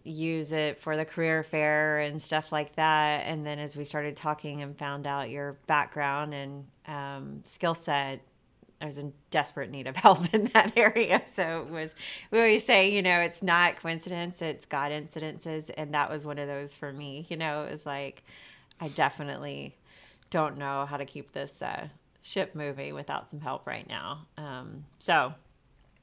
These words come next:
it's been really, um, fascinating to see all that and then to get to know you. And so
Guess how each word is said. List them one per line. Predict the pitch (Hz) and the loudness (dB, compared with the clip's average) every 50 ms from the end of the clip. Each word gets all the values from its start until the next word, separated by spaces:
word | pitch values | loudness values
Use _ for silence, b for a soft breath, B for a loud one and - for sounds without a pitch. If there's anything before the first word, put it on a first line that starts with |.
| - - - | -10 -4 0
it's | 208 214 214 214 | 0 0 2 4
been | 247 277 247 220 | 2 2 4 4
really, | 175 190 196 214 226 220 214 196 | 4 4 4 6 6 6 6 6
um, | - 190 190 180 170 165 170 | 8 8 6 6 4 2 2
fascinating | - - 208 226 - - 208 190 175 160 170 160 | 6 8 8 8 8 6 -2 0 0 -2 -4 -6
to | 160 185 185 | -6 -8 -6
see | - 302 320 339 | -2 0 4 4
all | 220 160 160 | 6 4 6
that | 160 156 139 143 165 202 214 - - | 4 4 4 6 6 4 4 2 0
and | 196 190 180 | -2 0 0
then | 175 175 175 175 | 0 0 0 -2
to | 180 | -2
get | 170 175 - - | -4 -4 -4 -4
to | - 175 | -6 -4
know | 170 185 | -2 -2
you. | 196 175 151 143 143 147 | -2 -2 -4 -4 -4 -4
And | 160 - - 180 180 180 | -4 -6 -6 -6 -8 -6
so | - - 190 185 185 185 180 | -2 0 0 2 2 2 0